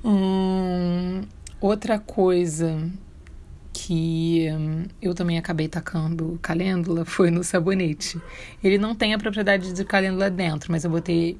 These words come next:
pra dar uma enfeitada. Eu fiz esse sabonete detox. Ele é pra limpar os poros, assim. Depois que vocês usarem ele, lavem a cara com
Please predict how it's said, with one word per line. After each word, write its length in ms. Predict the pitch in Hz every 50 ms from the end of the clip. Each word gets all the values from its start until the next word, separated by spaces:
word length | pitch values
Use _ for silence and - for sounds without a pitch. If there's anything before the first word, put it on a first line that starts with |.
| -
pra 220 | - 170 165 165 165
dar 220 | 160 165 156 160
uma 420 | 165 165 165 170 170 170 165 165 196 - -
enfeitada. 800 | 180 175 170 - 196 202 208 - 160 143 143 147 139 151 156 - - - - - - - - - -
Eu 80 | - 160
fiz 200 | 151 - 165 165
esse 120 | 175 170
sabonete 480 | - - 175 160 165 165 165 165 - -
detox. 840 | 156 165 190 - - - - 156 165 - - - - - - - - - - - - -
Ele 180 | - 180 170 170
é 60 | 165
pra 420 | 170 - 180 170 160 160 160 156
limpar 560 | 151 156 165 180 175 170 - - 185 170 170
os 200 | 185 202 - -
poros, 580 | - - - 175 160 160 160 170 170 175 165 160
assim. 520 | 156 151 - - - 170 160 160 170 185 190 175 - - - - - - - - - - - - - - -
Depois 400 | 175 151 175 170 - 196 196 -
que 60 | -
vocês 260 | 202 208 208 208 185 175
usarem 500 | 185 165 180 180 175 175 180 175 175 170
ele, 140 | 170 165
lavem 460 | 160 156 160 160 170 170 190 190 185 185
a 80 | 175
cara 360 | 170 - - 175 165 170 170 170 -
com 480 | - - 180 175 180 190 196 202 214